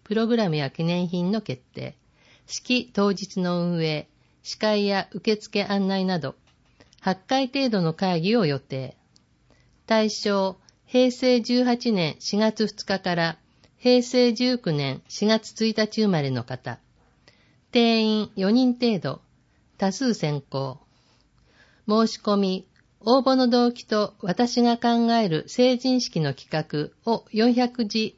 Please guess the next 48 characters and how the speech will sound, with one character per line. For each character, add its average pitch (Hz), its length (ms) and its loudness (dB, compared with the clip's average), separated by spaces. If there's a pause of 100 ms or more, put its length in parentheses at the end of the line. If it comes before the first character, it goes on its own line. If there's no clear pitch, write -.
程 220 200 2
度 156 100 -2
に 147 140 0
ま 139 120 -4
と 151 140 -6
め、 147 240 -4 (460)
住 233 260 2
所、 151 400 -4
氏 - 240 -2
名、 147 320 -2 (140)
振 - 140 -6
り 196 120 2
仮 170 160 -2
名、 127 160 -6 (460)
生 240 320 4
年 240 260 4
月 220 220 0 (160)
日、 143 240 -6 (200)
電 233 240 4
話 240 140 4
番 208 360 2
号、 135 360 -4
出 - 240 -6
身 262 400 0
中 254 200 0
学 254 260 0
校 180 180 2
を 160 60 2
明 180 220 2
記 160 120 -8
の 143 200 -2
上、 143 280 -4 (380)
四 240 160 0
月 277 260 -2
十 269 240 0
五 233 100 0
日 180 280 -2
必 160 240 -6
着 165 280 -4
で、 151 280 -6 (360)
郵 247 200 2
便 254 320 2
番 220 260 2
号 139 300 -4 (340)
二 269 240 4
七 247 320 2
零 180 260 2
の 143 300 -4